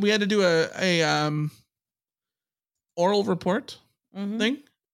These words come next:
Speaker 1: and my oral report was why Matt Barkley should return as
Speaker 2: Yeah.
Speaker 1: quarterback. I didn't believe any of it, by the way.
Speaker 2: But you did it.
Speaker 1: And then I did it, and then it happened. So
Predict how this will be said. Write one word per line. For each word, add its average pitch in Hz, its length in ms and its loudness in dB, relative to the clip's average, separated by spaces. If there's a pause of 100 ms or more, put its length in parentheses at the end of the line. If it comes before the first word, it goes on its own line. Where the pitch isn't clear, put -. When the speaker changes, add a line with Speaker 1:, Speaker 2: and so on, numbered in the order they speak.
Speaker 1:
and 180 260 2
my 185 180 2
oral 190 340 2
report 180 420 -2 (220)
was 156 480 0
why 165 560 0 (520)
Matt 180 280 -2
Barkley 165 360 0
should 160 440 -2 (240)
return 147 480 -8 (540)
as 185 140 -2
Speaker 2:
Yeah. 285 80 -10
Speaker 1:
quarterback. 156 380 -2 (340)
I 226 100 4
didn't 311 240 0
believe 208 340 2
any 190 220 2
of 131 120 -4
it, - 140 -12 (340)
by 85 100 -4
the 67 120 -2
way. - 160 -8 (680)
Speaker 2:
But 202 260 -2
you 175 60 -10
did 180 300 0
it. - 140 -10 (380)
Speaker 1:
And 214 180 4
then 202 100 4
I 185 180 4
did 196 220 2
it, 190 160 2
and 175 140 2
then 170 140 2
it 160 80 0
happened. - 480 -2
So 156 340 0